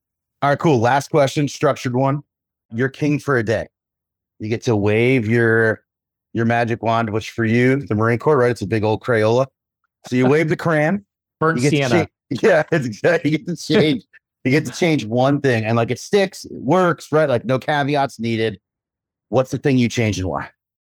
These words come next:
Speaker 2: I'm gonna go, like, again, on the, on the topic of this in, in the cybersecurity world, and specifically the second front, right? The thing I would change is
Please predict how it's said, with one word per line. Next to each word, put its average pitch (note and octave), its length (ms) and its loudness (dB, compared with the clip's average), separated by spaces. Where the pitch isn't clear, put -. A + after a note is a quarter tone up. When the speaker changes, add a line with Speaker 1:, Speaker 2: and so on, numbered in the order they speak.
Speaker 2:
I'm F#3+ 80 0
gonna G3+ 140 2
go, D#3 240 4
like, C3+ 180 0
again, B2 260 0
on A#2+ 60 0
the, B2 80 -4
on B2+ 140 -2
the A2 80 -8
topic A#2 380 -2
of G#2 80 -4
this A2 260 -2
in, A#2 140 -6
in A#2+ 80 -2
the A#2 80 0
cybersecurity A2+ 540 -2
world, A2+ 160 2
and A#2+ 80 -2
specifically C#3+ 520 0
the A2+ 80 -2
second G#2 340 -4
front, F#2+ 180 -14
right? G#2+ 300 0
The D3+ 140 2
thing F3 340 0
I D#3 120 2
would C#3 160 0
change B2 560 -4
is A2+ 500 -2